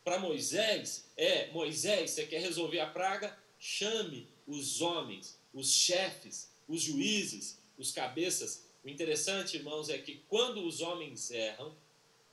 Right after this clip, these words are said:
os homens se prostituíram, é, então Deus agora chama que a liderança também, os homens venham pra resolver aquilo, e ele diz: "Infelizmente, ah, os homens vão morrer."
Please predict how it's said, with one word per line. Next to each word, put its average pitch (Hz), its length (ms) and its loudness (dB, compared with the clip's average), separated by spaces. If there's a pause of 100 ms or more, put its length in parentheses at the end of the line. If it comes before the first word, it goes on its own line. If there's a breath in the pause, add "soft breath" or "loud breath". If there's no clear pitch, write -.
(160)
os 143 240 -4
homens 254 380 4
se 175 120 -2
prostituíram, 120 760 -8 (720)
é, 127 440 -4
então 151 280 -4
Deus 156 240 0
agora 143 560 -2 (300)
chama 151 540 -6
que 151 340 -8
a 131 100 -4
liderança 170 840 -4
também, 95 420 -12
os 143 280 -6
homens 147 580 -2
venham 127 340 -8
pra 131 160 -6
resolver 127 520 -2
aquilo, 131 500 -8 (340)
e 131 60 -6
ele 135 160 -6
diz: 120 300 -8
"Infelizmente, 131 920 -6 (420)
ah, 120 300 -8
os 120 220 -6
homens 147 380 -4
vão 113 120 -2
morrer." 101 380 -12